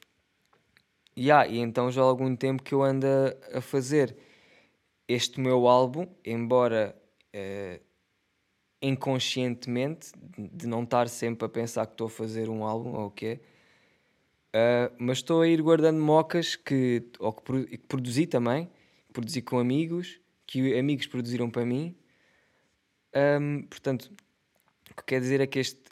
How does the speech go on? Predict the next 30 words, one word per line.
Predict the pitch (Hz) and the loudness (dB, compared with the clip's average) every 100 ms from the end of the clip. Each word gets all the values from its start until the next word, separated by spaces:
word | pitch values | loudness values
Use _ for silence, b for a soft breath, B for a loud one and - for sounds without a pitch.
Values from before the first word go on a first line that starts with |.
| _ | _
álbum, | 127 131 120 113 107 - | 2 4 2 -6 -10 -10
eh, | 110 | -12
tal, | - 113 113 - - - _ | -8 -6 -6 -8 -18 -20 _
vai | - 117 | -4 -4
ter | 117 120 | -2 -2
algumas | 120 120 120 113 113 - _ _ _ _ _ | -2 -4 -4 -4 -6 -10 _ _ _ _ _
colaborações | - 131 131 123 123 120 131 123 | -10 0 0 2 -2 -2 -2 -2
em | 120 120 | -4 -4
termos | 123 120 113 | -4 -4 -6
de | - - | -10 -14
produção | - 113 - 120 120 151 _ | -10 -10 -8 -6 -4 -6 _
<laughs> | - - - _ - - - - _ _ - | -10 -10 -10 _ -20 -20 -20 -20 _ _ -6
e, | 117 120 117 117 113 117 _ _ _ _ - | -4 -2 -4 -4 -4 -6 _ _ _ _ -12
e | 139 | 0
também | 170 170 170 | 4 4 4
de | - | 0
feats, | - 147 147 - - | 0 0 0 -10 -12
acho | - 127 - | -4 -4 -4
que | |
vou | 131 | -6
ter | - 135 | -2 -2
um | 131 | 0
ou | 123 117 | -2 -2
dois. | 117 123 131 - _ _ _ _ _ _ _ - | -4 -6 -12 -20 _ _ _ _ _ _ _ -20
Isto | - | -14
é | 107 | -12
uma | 98 | -10
coisa | 113 104 | -10 -10
louca. | 104 104 113 139 b b b b b b b _ | -8 -10 -12 -18 b b b b b b b _
Ahm, | - 113 117 117 117 117 113 117 117 | 0 2 4 4 4 2 0 -4 -6